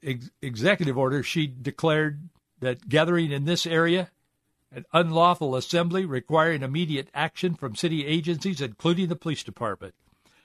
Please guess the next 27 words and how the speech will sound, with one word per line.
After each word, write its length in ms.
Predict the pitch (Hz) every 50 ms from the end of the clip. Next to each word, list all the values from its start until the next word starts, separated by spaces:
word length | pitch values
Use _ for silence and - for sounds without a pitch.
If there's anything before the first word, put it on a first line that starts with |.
| _ _
She 160 | _ - 139
pulled 240 | 117 - - 180 -
the 80 | - 120
trigger, 460 | - - 208 196 156 117 101 92 - _ _ _ _ _ _ _
figuratively 520 | _ - 156 135 131 110 117 113 95 110 104
speaking. 460 | - - - 117 104 - 139 151 160 - _ _ _ _ _ _ _ _ _ _ _ _ _ _ _
By 140 | 139 139
nine 280 | 151 175 220 254 247 190
thirty, 340 | - - 247 262 220 180 143
the 120 | 131 147
p-, 160 | 143 - - - _
police 300 | - 180 185 196 185 -
had 140 | 180 147
arrested 460 | 131 147 151 170 170 - - 151 120 -
thirty-one. 540 | 175 180 175 165 151 139 160 190 180 143
By 160 | 120 143 139 135
this 240 | 131 127 - -
morning, 400 | - 170 202 202 165 147 139 143
they're 140 | 127 143 135
saying 340 | - - - 156 147 147 139
that 160 | 127 127 120
they 120 | - 147 143
have 120 | 143 123
arrested 440 | 127 127 143 143 - - 131 120 -
forty-four 480 | - 160 160 156 135 - - 170 175
people 380 | 156 - 127 117 107 127 131 123
who 260 | 107 139 135 131 123